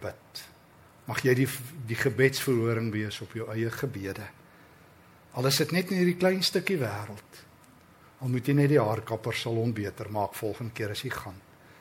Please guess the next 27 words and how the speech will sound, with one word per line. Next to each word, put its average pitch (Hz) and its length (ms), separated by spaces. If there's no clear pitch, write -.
Dan 107 160
het 107 80
die 107 160
Here 113 120
al 117 200
klaar 143 400
'n 110 60
skuif 117 420
in 117 80
jou 110 120
lewe 101 300
gemaak, 101 420
soos 107 220
wat 110 140
ek 113 120
uitsien 113 360
as 95 140
ek 90 140
weer - 220
gaan. - 180
Hoor 127 220
die 113 180
Here 104 160
se - 180
woord. - 540
Dankie, 147 320
Here, 151 320